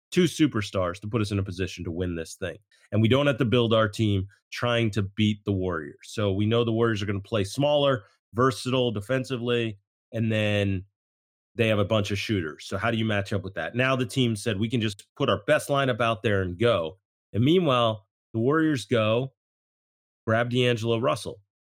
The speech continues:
So they turn cash into D'Angelo Russell, pay him.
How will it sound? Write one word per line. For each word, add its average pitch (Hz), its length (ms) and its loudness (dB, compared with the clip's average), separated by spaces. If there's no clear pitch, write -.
So 107 640 -2
they 104 240 0
turn 95 840 -2
cash 98 480 -2
into 92 320 -2
D'Angelo 90 540 -4
Russell, 98 540 -2
pay 131 260 2
him. 101 460 2